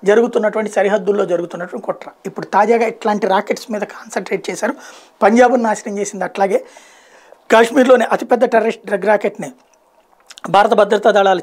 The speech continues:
ఛేదించినాయి. ఆ, తీవ్రవాదం మీద ఉక్కుపాదం మోపేటువంటి నేపథ్యంలో జరుగుతున్నటువంటి వ్యవహారాల్లో యువకులకి డ్రగ్స్ని అలవాటు చేసి వాళ్ళకి పెద్ద మొత్తంలో డబ్బును అందించి వాళ్ళని తీవ్రవాదం వైపుకి తీసుకురావడానికి పాకిస్తాన్ ఐఎస్ఐ భారీ ప్లాన్ చేసింది. దీనిలో ఐఎస్ఐ కా-,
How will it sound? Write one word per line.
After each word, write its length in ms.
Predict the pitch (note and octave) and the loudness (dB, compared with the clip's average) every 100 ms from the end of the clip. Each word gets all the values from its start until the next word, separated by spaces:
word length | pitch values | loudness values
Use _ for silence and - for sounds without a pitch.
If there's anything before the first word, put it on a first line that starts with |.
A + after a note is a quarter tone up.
| - | 2
ఛేదించినాయి. 460 | G3 G#3 G3+ B3 C#4 _ _ _ _ - | 2 2 -2 -4 -6 _ _ _ _ -2
ఆ, 120 | F#3 E3 A#3 | 0 2 4
తీవ్రవాదం 440 | A#3+ A#3+ A#3 A3+ | 4 6 4 2
మీద 120 | A3 | 0
ఉక్కుపాదం 440 | G3+ B3+ A#3 A3+ A3 G#3+ | -4 -4 0 0 0 -2
మోపేటువంటి 500 | G#3 G#3+ G#3 G3+ F#3+ | -2 -2 -2 -6 -6
నేపథ్యంలో 540 | G3 G3+ E3 G3+ G3 G#3+ - | -4 -4 -4 -2 0 -2 0
జరుగుతున్నటువంటి 640 | F#3+ G3 G#3 G3 F#3 F#3 F3+ | 0 0 0 -4 -4 -6 -4
వ్యవహారాల్లో 600 | F3+ F#3 G3+ F#3+ F#3+ - - - - _ G#3+ | -4 -2 0 2 2 -2 -6 -20 -20 _ 2
యువకులకి 320 | A#3+ C4 A3 | 4 2 2
డ్రగ్స్ని 380 | G3+ G3+ B3+ A#3+ | 0 0 0 2
అలవాటు 300 | A3+ A3 - | 2 0 0
చేసి 160 | A3+ B3+ G#3+ | -4 -2 -2
వాళ్ళకి 200 | G3+ G3 G3 | -2 -2 -2
పెద్ద 160 | F#3 | 0
మొత్తంలో 360 | A3+ A3 A3 G#3 | 0 0 0 0
డబ్బును 260 | F#3+ G#3 | 0 0
అందించి 300 | G#3+ G3+ F#3+ | -2 -4 -4
వాళ్ళని 220 | G3+ F#3 D#3+ | -4 -4 -2
తీవ్రవాదం 440 | G#3 G3+ G3+ G3 | 0 2 2 0
వైపుకి 300 | F#3+ F#3+ E3 F3+ | -4 -8 -10 -12
తీసుకురావడానికి 540 | - F3 F#3 F#3+ - - - - _ _ - | -8 -2 -2 -2 -8 -18 -20 -20 _ _ 0
పాకిస్తాన్ 400 | A3 A#3+ B3 G#3+ | 0 0 2 2
ఐఎస్ఐ 320 | G#3+ G#3+ G#3 | 2 0 0
భారీ 260 | F3 G3+ | 2 2
ప్లాన్ 300 | A#3 G#3 G3+ | 4 2 0
చేసింది. 320 | G3+ G3 A#3+ F#4 - _ _ _ _ _ _ _ _ - _ E3+ | -2 -4 -4 -4 -6 _ _ _ _ _ _ _ _ -20 _ 2
దీనిలో 260 | A#3+ B3+ A3+ | 4 6 6
ఐఎస్ఐ 360 | C#4 A#3 - B3+ | 4 2 2 0
కా-, 420 | - A3 G#3 G3 | 0 2 2 2